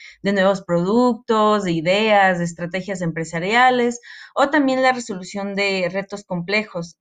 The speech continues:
y tenemos otros más, ¿no? Entonces, una de las ventajas del pensamiento del diseño, aunque existen, eh, distintas ventajas y desventajas de este uso de estrategia de pensamiento de diseño,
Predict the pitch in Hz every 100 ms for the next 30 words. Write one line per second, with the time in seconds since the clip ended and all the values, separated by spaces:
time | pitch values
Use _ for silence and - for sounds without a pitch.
0 | _ 302 311 - 214 196 190 185 180 170
1 | 170 165 156 160 165 170 262 - - -
2 | - 233 247 269 285 285 294 - 349 403
3 | 392 349 277 262 240 247 269 247 240 240
4 | 240 240 220 220 233 233 226 240 - 196
5 | 185 190 196 - 196 196 - 208 208 -
6 | 233 269 269 247 _ _ 190 190 180 180
7 | 175 180 202 - 247 277 262 190 180 170
8 | 175 196 202 214 190 170 165 175 185 220
9 | 214 214 208 - - - - - 220 233
10 | - 254 240 - 214 214 233 214 208 180
11 | 180 196 226 208 208 180 196 190 196 220
12 | 233 247 247 233 240